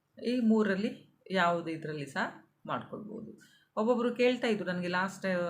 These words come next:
ಇಯರು ಇದು ಮಾಡಿದಾಗ, ಅದೇ ದಿನ ನಾವು ವಿಸರ್ಜನೆ ಮಾಡ್ಬೋದಾ ಅಂತ. ಆ,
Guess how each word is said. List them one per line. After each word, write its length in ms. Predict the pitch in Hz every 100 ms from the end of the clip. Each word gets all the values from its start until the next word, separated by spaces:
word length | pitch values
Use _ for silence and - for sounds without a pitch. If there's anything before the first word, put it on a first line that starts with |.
| - -
ಇಯರು 540 | 175 175 175 170 165
ಇದು 140 | 165
ಮಾಡಿದಾಗ, 420 | 170 156 143 143 160 247 - -
ಅದೇ 240 | 175 196
ದಿನ 180 | 196 185 180 180 180 - - -
ನಾವು 200 | 175 175
ವಿಸರ್ಜನೆ 460 | 175 - 160 160 160
ಮಾಡ್ಬೋದಾ 580 | 165 175 175 165 156
ಅಂತ. 340 | 156 151 139 160 208 254 - - - _
ಆ, 60 | -